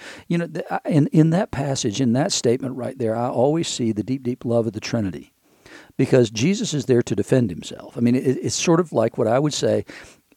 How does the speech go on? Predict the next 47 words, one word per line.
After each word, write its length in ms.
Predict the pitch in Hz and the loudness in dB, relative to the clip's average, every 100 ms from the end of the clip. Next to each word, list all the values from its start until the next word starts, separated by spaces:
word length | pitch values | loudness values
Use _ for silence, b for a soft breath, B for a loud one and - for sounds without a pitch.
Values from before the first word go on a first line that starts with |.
| - | -8
i-, 40 | |
in 240 | - 156 | -2 2
the 60 | 117 | 2
past 360 | - 147 139 139 | 4 4 4 2
is, 160 | 107 | -2
is 140 | 127 - | -2 -4
that 120 | 123 | -4
you 80 | 147 | -2
can 100 | 147 | -2
say 140 | 151 | 0
anything 300 | 143 135 135 | 0 2 0
you 80 | 117 | 0
want 260 | 95 104 | -2 -4
about 260 | 123 120 135 | -4 -6 -6
me. 260 | 135 147 - _ | -8 -8 -12 _
I 60 | 117 | -4
really 280 | 107 120 123 | 0 2 0
don't 260 | 110 98 | 0 -4
care. 400 | - 101 104 131 - | -6 -6 -6 -10 -8
It, 260 | 123 120 | -6 -4
it's, 180 | 113 - | -6 -6
it's, 300 | - 101 - - _ _ _ | -8 -8 -10 -12 _ _ _
you 100 | 127 | -4
know, 200 | 104 98 - | -4 -6 -12
uh, 60 | - - | -16 -12
whatever. 520 | 107 110 110 120 127 - B B B B - _ 127 117 - | -2 2 4 2 -2 -6 B B B B -20 _ -18 -18 -6
And 140 | 127 117 | -2 -2
I, 60 | |
and 140 | - 110 | 0 0
I 20 | |
will 160 | 110 110 | 2 4
not 340 | 131 143 - | 4 4 2
react 580 | 107 95 - 98 - - 196 _ _ _ - | -4 -6 -10 -14 -18 -20 -20 _ _ _ -4
for 100 | 120 | -2
what 120 | 123 | -2
you 60 | 104 | 0
say 200 | 127 113 | 2 2
against 280 | 98 - | 0 -4
me. 200 | 156 147 | 4 4
But 100 | 113 | 4
if 80 | - | 0
you 80 | 127 | 0
say 160 | - 135 | 2 2
something 320 | - 139 139 | 2 0 0
against 320 | 123 120 - | 0 -2 -2
my 80 | 110 | 0
wife, 560 | 98 101 139 208 - | 0 0 -2 -6 -12